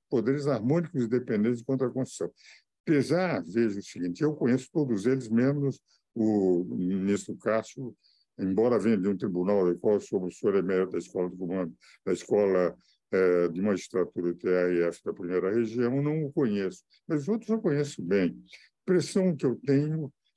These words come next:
é que nós devemos ter uma moderação a partir de agora nesse ativismo judicial. Que se não tiver, eles mesmos vão prejudicar o governo do presidente Lula.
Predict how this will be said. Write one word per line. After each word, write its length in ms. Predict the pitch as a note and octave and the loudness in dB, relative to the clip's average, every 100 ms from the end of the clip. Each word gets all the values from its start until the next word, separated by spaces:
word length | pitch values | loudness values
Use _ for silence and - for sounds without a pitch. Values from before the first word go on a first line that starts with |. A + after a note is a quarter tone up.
| _ - | _ -2
é 120 | A2+ | 0
que 480 | A2 - B2+ A#2 G2+ G#2+ | 0 0 4 4 2 0
nós 300 | G#2 B2+ B2+ | 2 2 2
devemos 560 | B2 G2 A#2 A#2 - | 2 2 2 0 -4
ter 300 | - G#2+ A#2 - _ _ A#2+ | -2 0 0 -4 _ _ -2
uma 180 | A#2 | 0
moderação 880 | A2 B2+ B2 B2 G#2+ - - A#2+ G#2 | 2 2 2 0 0 -4 -2 0 0
a 40 | F2+ | -2
partir 360 | F#2 E2+ - | -4 -8 -12
de 140 | - F2+ | -2 -2
agora 580 | E2 F#2 F#2+ G2+ A2 - _ _ | 0 2 2 0 -4 -8 _ _
nesse 240 | G#2+ G2+ B2+ | -4 -2 -2
ativismo 520 | - G#2+ G2 G2+ G#2 | -2 -2 0 0 0
judicial. 680 | F2+ G2+ - - D2 B1+ - _ _ _ _ | 0 -4 -4 -2 0 -2 -10 _ _ _ _
Que 100 | - | -8
se 160 | C3+ G3 | -2 2
não 220 | G3+ G3+ | 4 2
tiver, 560 | - A2 A2+ D3+ C#3+ - _ _ _ _ _ | 2 2 2 2 0 -6 _ _ _ _ _
eles 460 | D3+ F#3 F#3 B2+ G2 | 2 2 4 0 2
mesmos 320 | A#2+ D#3 C#3+ | 2 2 0
vão 160 | C3+ D3 | -2 -2
prejudicar 800 | C#3 B2+ B2 A2+ C3 B2 C3+ C3+ A2+ | -4 -2 0 -2 -2 -2 -2 -4 -6
o 80 | |
governo 500 | G#2 A2 G2 A2+ A2+ | -2 -2 2 0 0
do 100 | A2 | -4
presidente 460 | G#2+ A2+ G#2 A2+ B2+ | -2 -2 0 -2 -2
Lula. 420 | G2+ F#2 D#2 E2 | -2 0 -2 -6